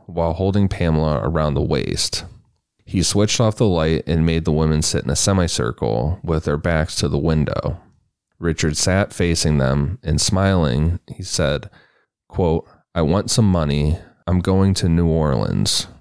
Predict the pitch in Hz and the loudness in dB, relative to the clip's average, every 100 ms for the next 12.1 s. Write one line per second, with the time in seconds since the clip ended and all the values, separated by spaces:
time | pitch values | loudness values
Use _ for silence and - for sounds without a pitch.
0 | _ _ _ _ - 95 - 87 80 78 | _ _ _ _ -2 -2 0 -2 0 0
1 | 82 78 - 78 80 - 80 87 - 92 | 0 0 0 -2 -2 -2 0 0 2 2
2 | 87 - - - 104 92 98 92 92 - | 0 -2 -4 -2 0 0 2 2 0 -4
3 | - _ _ _ _ _ 95 90 98 98 | -20 _ _ _ _ _ 0 2 2 2
4 | 92 85 87 78 - 73 73 76 62 69 | 0 0 0 -2 -2 0 0 0 0 0
5 | 76 50 50 87 92 - _ _ _ _ | 0 -4 -4 -4 -4 -8 _ _ _ _
6 | _ _ _ 98 101 - 95 85 90 95 | _ _ _ -2 0 0 0 2 2 2
7 | 95 92 - 85 73 80 92 101 101 - | 2 0 0 0 0 0 0 2 0 0
8 | 92 - 76 76 76 - 85 73 73 90 | 0 0 0 0 0 0 0 0 -2 -2
9 | 82 - 78 71 80 90 87 - 69 - | -2 -2 -4 -4 -2 0 0 -2 -2 -2
10 | - - _ _ _ - - - 104 87 | -4 -8 _ _ _ -20 -8 -2 0 2
11 | 80 80 104 - 104 - 85 82 82 - | 0 0 -2 0 -2 0 0 0 0 -2